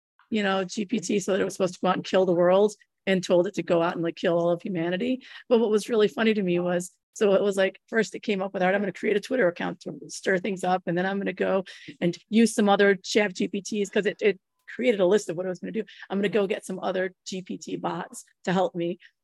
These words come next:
And so it created a Twitter account that started to say, like, "Humanity sucks and I'm gonna kill you all." So it successfully did that. But then when it reached out to another Chat G P T bot and it said, "Now I want you to help me find the most horrible chemicals to kill people." And it said, "I'm a nice bot. I don't do that." So talking about, like, guardrails, it got stuck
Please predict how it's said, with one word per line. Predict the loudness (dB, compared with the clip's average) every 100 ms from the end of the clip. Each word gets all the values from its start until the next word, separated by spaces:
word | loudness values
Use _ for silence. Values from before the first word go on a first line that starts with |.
| _
And | -2
so | 0 0
it | -2
created | -4 -2
a | -2
Twitter | 0 2
account | 2 0 -6 -6
that | -6
started | -4 -4 -4
to |
say, | -4 -2
like, | 2 0 0
"Humanity | 0 0 -2
sucks | -2 -2 -2
and | -4
I'm | -2
gonna | -2
kill | 0 2
you | 4
all." | 4 4
So | 0 -8
it |
successfully | -10 -8 -8 -8 -10
did | -10 -6
that. | -6 -6 _ _ -10
But | -2
then | 0
when | 0
it | -2
reached | -2 -4 -4
out | -2 -2 -4
to | -6
another | -4 -2 -2 -4 -10 _ _ -8
Chat | -4 -2 -2
G | -4
P | -2 -2
T | 0 0
bot | 0 -2
and | -4
it | -6
said, | -4
"Now | -2
I | 0
want | 0 0
you |
to | 0
help | -2 -6
me | -6 -8 -14 -20 _ -2
find | 0 2
the |
most | 2 0 -2 _ _ _
horrible | 0 0 2
chemicals | 0 0 2 -2
to | -2
kill | 0 0
people." | 0 0
And | 2
it | 2
said, | 2 2
"I'm | 4 4
a |
nice | 4 4 4 0
bot. | -6 -6 -4
I | -2 0
don't | 0 0
do | 0
that." | 2 0
So | -2
talking | 0 0 0
about, | 2
like, | 2 2
guardrails, | 2 0 4 4 4
it | 2
got | 0 -2
stuck | -4 -4 -2 -2